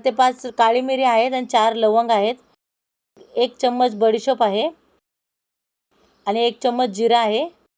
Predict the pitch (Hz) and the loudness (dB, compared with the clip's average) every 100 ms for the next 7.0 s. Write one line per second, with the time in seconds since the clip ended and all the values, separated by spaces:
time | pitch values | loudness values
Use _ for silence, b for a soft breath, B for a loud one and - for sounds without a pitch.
0 | _ _ _ _ _ _ _ _ _ _ | _ _ _ _ _ _ _ _ _ _
1 | _ _ _ - - - 269 277 277 254 | _ _ _ -8 -8 -4 -4 -4 -2 -4
2 | 226 269 269 262 233 220 208 202 240 311 | -2 -2 -2 -4 -4 -4 -4 -6 -8 -6
3 | 247 220 220 208 196 - 247 392 _ _ | -4 -2 -4 -4 -8 -6 -6 -6 _ _
4 | _ _ _ _ _ _ - 220 226 240 | _ _ _ _ _ _ -8 -4 -4 -6
5 | 233 214 226 202 202 220 - _ _ _ | -6 -6 -8 -10 -6 -6 -8 _ _ _
6 | _ _ _ _ - - - - 233 269 | _ _ _ _ -20 -20 -2 4 4 4